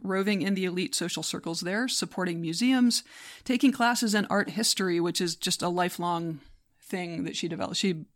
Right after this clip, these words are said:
loves, loves art and architecture. So when Ed comes back from the war,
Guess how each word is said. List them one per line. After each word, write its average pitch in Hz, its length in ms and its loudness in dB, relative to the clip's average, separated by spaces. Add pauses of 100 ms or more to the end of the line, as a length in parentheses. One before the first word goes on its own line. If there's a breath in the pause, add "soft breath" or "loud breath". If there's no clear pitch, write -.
(260)
loves, - 760 0 (240 soft breath)
loves 175 420 0
art 160 340 -2
and 165 120 -2
architecture. 165 680 -4
So 269 360 4 (140)
when 247 520 4 (180)
Ed 240 160 4
comes 247 200 6
back 202 240 0
from 190 100 -2
the 185 80 2
war, 180 360 2